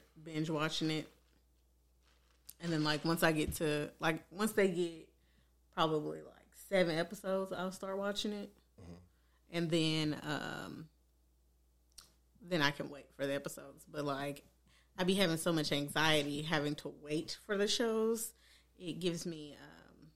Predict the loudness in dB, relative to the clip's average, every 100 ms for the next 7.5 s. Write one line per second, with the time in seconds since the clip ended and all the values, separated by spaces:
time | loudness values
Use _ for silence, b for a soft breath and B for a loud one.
0 | _ _ _ -4 2 4 4 4 0 -4
1 | -12 -16 _ _ _ _ _ _ -20 -20
2 | -20 -20 -20 -20 -12 -4 0 0 2 2
3 | 2 -4 -12 -10 -2 0 2 0 0 0
4 | -2 -4 -4 -4 -6 -8 -4 -4 -4 -10
5 | -16 -14 -14 -8 -6 -6 -10 _ -18 -16
6 | -16 -18 -18 -20 -10 -8 -8 -8 -12 -12
7 | 0 2 2 -2 -10